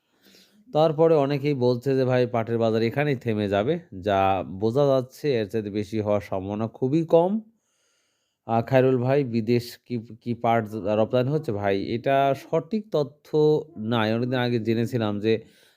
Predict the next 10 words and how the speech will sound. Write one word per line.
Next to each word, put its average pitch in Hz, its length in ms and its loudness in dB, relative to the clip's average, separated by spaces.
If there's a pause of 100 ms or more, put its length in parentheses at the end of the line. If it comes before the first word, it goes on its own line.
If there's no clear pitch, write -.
(140)
চাষ, 117 300 0
আহ, 104 120 2
সরি, 113 380 0
আহ, 82 640 -4
ইন্ডিয়া 135 420 2
যাওয়ার 120 300 0
কিছু 113 240 -8
সম্ভাবনা 107 420 -4
দেখাচ্ছে। 101 420 -4
কিন্তু 143 520 -2